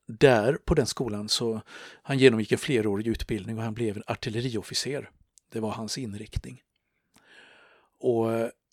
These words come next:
under trettiotalet då så mognade även och-, en annan dröm fram, att han ville bli pilot. Och, eh,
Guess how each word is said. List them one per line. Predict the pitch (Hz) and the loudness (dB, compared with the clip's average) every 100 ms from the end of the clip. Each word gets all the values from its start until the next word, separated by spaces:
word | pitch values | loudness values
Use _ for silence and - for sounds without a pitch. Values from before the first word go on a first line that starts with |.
| _ | _
under | 151 139 120 | 0 2 2
trettiotalet | - - - - 110 147 | 2 0 -2 -2 -2 0
då | 165 | 0
så | - | -2
mognade | 120 135 113 104 104 120 | 0 -2 -2 -4 0 0
även | 117 104 | 0 -2
och-, | 113 - - | -8 -10 -6
en | 123 | 0
annan | 135 127 110 151 | 2 2 2 4
dröm | 165 120 101 | 4 4 0
fram, | - 107 101 101 | -6 -10 -10 -12
att | - | -10
han | 110 | -8
ville | 107 131 | -6 -6
bli | 147 135 | -4 -6
pilot. | - 123 117 151 - - - _ _ _ _ _ _ _ _ _ _ _ _ - | -4 -4 -4 -6 -12 -16 -16 _ _ _ _ _ _ _ _ _ _ _ _ -6
Och, | 117 104 104 107 | -2 0 0 -2
eh, | 104 104 104 104 | -2 -4 -6 -4